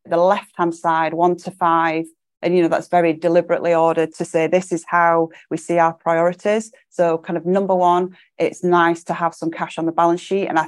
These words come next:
think the level of cash that we had at this year end, so fifteen million, it feels like a, you know, a reasonable number for us to be, uh, you know, for us to be holding. And, and that feels like a sensible position for the group. Touched on it a couple of times already. We need some, um,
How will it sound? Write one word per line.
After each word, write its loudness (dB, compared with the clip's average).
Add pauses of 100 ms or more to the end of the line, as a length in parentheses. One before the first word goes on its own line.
think -2 (200)
the -2
level 4
of -2
cash -4
that -8
we -8
had -2 (220)
at -4
this -2
year 0
end, 0
so -16
fifteen -10
million, -4
it -8
feels 2
like -6
a, -4 (240)
you -2
know, 2
a -2
reasonable -4
number 0
for -2
us -10
to -6
be, -2
uh, -2
you -2
know, -4
for -6
us -8
to -10
be -6
holding. -4
And, -6
and -2
that -6
feels -8
like -4
a -10
sensible -6
position -12
for -20
the -12
group. -2 (920)
Touched -10
on -4
it -2
a -10
couple -6
of -12
times 0
already. 2
We 0
need -2
some, -4
um, 0